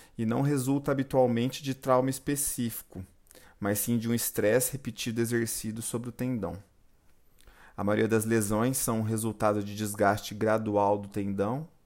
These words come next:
por utilização excessiva ou envelhecimento. Acontece com mais frequência quando se ultrapassam os limites de resistência do corpo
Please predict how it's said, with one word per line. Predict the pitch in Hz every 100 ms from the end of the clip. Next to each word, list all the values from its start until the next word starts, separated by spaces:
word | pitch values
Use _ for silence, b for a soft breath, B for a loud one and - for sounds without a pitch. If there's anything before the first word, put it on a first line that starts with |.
| -
por | 110
utilização | 110 - 110 110 107 110 107
excessiva | 107 110 104 - 117 127 123
ou |
envelhecimento. | 127 127 123 120 - 127 104 95 - - _ _ _ _ _ _ _ _ _ _ B B B B B B -
Acontece | - 113 110 107 107
com | -
mais | 104 104
frequência | - 104 104 110 107 107 104
quando | 107 98
se | -
ultrapassam | 98 104 101 104 101 113
os | 107
limites | 107 104 107 117 120 101
de | 101
resistência | 101 98 - 98 98 95
do | 95
corpo | - - 117 143 143 190